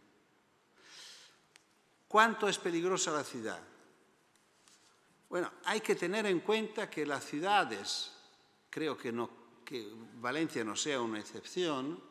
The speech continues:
las ciudades de hoy son menos peligrosas de las ciudades de hace cuarenta años. Estos son datos en Italia muy evidentes, que cada año nos cuentan que hay un poco menos de accidentes de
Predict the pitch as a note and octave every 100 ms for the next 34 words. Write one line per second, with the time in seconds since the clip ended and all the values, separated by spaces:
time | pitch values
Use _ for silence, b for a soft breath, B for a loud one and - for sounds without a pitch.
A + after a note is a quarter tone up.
0 | B B B B B _ - A#2+ - D#3+
1 | G#3+ F#3 B2+ C#3+ F#3+ A3 - E3+ D3+ D3+
2 | F#3+ A3+ A3 G3+ - D#3 C#3+ F3 G3 -
3 | F3 E3 D3+ C3 B2 C#3 D#3 E3+ E3+ D3+
4 | D3+ D3+ - D3 C#3 B2+ C3 A#2+ E2+ D#2+
5 | D#2+ - - - _ _ _ _ _ D3+
6 | - D#3+ D#3 C#3 C#3 D3 C#3+ D3+ C#3 -
7 | - - - _ - - _ - B2+ A#2+
8 | D#3+ D#3 C3 C3+ C#3 B2 A#2 C3+ D3 A#2+
9 | G#2 C#3 D3+ - B B B B - A#2+
10 | B2 C3+ D3+ D3+ C#3+ C3 A#2 - D#3 D3
11 | D3 D3+ C#3+ C3 B2 C3+ C#3+ C#3+ C#3 A#2+
12 | - D3+ D3+ C3+ C#3+ C#3 C#3 B2+ B2+ A#2+
13 | - B2 B2+ B2 B2+ A2+ A2+ G#2+ A2 -